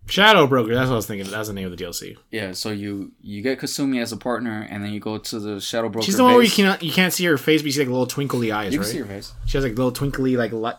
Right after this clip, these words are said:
Speaker 1: lights for eyes.
Speaker 2: No, you can see her face.
Speaker 1: Who am I thinking of then?
Speaker 2: You're thinking of, uh, the, um, the other alien.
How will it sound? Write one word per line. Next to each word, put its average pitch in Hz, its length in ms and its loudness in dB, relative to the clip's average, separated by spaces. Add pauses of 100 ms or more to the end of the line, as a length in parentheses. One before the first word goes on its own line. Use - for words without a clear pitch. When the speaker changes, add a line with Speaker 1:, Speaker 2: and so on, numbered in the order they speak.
(160)
Speaker 1:
lights 131 340 -4
for 127 160 -4
eyes. 143 320 -8
Speaker 2:
No, 139 200 -4
you 113 100 -8
can - 100 -12
see 151 120 -8
her 131 40 -10
face. - 160 -12
Speaker 1:
Who 202 60 -2
am 262 60 0
I 254 40 0
thinking 139 280 -4
of 90 120 -8
then? 87 180 -10 (600)
Speaker 2:
You're 110 180 -10
thinking 147 220 -8
of, 123 140 -8
uh, 104 320 -10 (880)
the, 113 340 -6
um, 98 560 -6 (960)
the - 100 -18
other 117 220 -4
alien. 104 460 -8